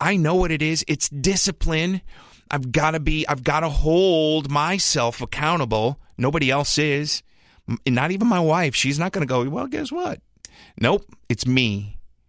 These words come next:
It all comes down to me. It's all being disciplined enough. So I agree with that part of the study as far as thirty percent of the people saying, "Hey, I am not achieving my dreams because I am not disciplined enough." Yep, there you go.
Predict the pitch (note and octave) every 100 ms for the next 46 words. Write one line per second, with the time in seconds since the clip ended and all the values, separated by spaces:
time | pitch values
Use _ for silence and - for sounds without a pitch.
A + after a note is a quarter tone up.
0 | _ _ _ _ A#2+ - C3 D3 D3+ C#3+
1 | B2+ C3+ B2 A#2 A2+ A2+ G#2+ G#2 - -
2 | - _ A#2+ - C3+ C3+ C3 - B2 B2
3 | G#2+ A#2 C3+ B2 - A2+ G2+ G2+ G2 -
4 | A2 G#2 C3 A2 A2 B2+ G#2+ - A#2 -
5 | B2 A2+ G#2+ - - B2+ B2+ G#2+ - A#2+
6 | A2 G#2+ - C3+ C#3+ - - B2+ A2 G2
7 | C3 - G#2+ A#2+ G#2 - - - - D#3
8 | C#3+ - C#3+ G3 D3+ C3+ C#3+ D#3+ - D3
9 | - F3 D3 C3+ C3+ D3+ B2 C#3+ D3+ D3
10 | C3+ - C#3 B2 B2+ C#3 C3 A#2 B2+ -
11 | A#2+ C#3 C3+ B2+ D3+ D3 D3 D#3 - F#3+
12 | D3+ C3+ D#4+ _ _ _ A2+ A2 C3 C#3
13 | B2 A#2 G2+